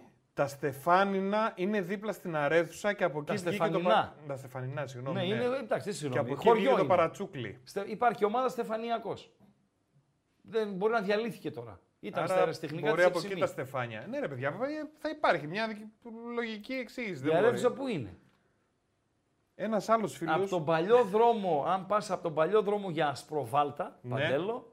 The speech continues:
Speaker 1: White put them.
Speaker 2: White put them, εκεί βρίσκεις.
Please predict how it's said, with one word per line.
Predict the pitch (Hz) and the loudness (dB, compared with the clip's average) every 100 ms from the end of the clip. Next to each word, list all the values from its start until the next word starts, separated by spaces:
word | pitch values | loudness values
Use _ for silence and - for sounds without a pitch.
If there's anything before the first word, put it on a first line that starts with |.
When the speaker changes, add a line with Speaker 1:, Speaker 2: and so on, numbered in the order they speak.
| 123 | 2
Speaker 1:
White | 151 160 147 | 6 6 4
put | 147 143 | -10 2
them. | 165 185 - 143 151 | 2 2 -6 -8 0
Speaker 2:
White | 196 156 - | 2 2 -2
put | 151 139 | -6 0
them, | 208 240 233 | 0 0 -4
εκεί | 220 226 240 | -4 -4 -6
βρίσκεις. | 175 220 220 - 110 - | -2 -2 -2 -8 -18 -20